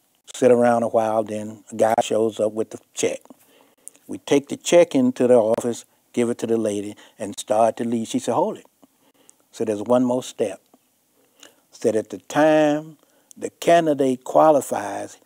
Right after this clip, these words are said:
the campaign manager has to sign these papers. And she said, "This is the last day to qualify. It's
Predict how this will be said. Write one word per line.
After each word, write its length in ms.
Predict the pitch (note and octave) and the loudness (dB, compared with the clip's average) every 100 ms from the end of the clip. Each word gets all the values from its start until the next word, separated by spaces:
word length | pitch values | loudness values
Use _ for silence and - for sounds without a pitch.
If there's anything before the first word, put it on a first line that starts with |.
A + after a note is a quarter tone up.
| _ _ _ | _ _ _
the 120 | - A#2+ | -12 -10
campaign 720 | - D3+ D3+ - E3+ D3+ B2 | 0 2 2 2 0 2 2
manager 400 | A#2 A2+ G#2+ B2 | 0 -2 -2 0
has 280 | B2 A2 - | 2 0 -2
to 100 | - | -10
sign 480 | - C#3+ C#3 C3+ C3+ | -2 0 2 2 2
these 280 | C3 C3 | 0 -2
papers. 580 | - C3+ A#2 - A2 - _ _ | -2 -2 -2 -4 -10 -12 _ _
And 280 | - G2 G2 | -8 -6 -6
she 180 | - A#2+ | -6 -6
said, 260 | - G#2 G#2+ | -4 -4 -4
"This 200 | A#2 A#2 | -6 -8
is 120 | A2 | -4
the 100 | A2 | -2
last 800 | A2+ B2 C#3+ D3+ D3 D3+ C3 B2 | 2 6 8 8 6 2 -6 0
day 260 | C3+ B2+ | 2 2
to 300 | C3 - B2+ | 0 -4 -6
qualify. 640 | - B2 G#2 F#2+ - - - - - _ _ _ _ _ _ _ _ _ _ - | 0 0 2 -4 -8 -12 -12 -16 -20 _ _ _ _ _ _ _ _ _ _ -6
It's 300 | - - | -6 -8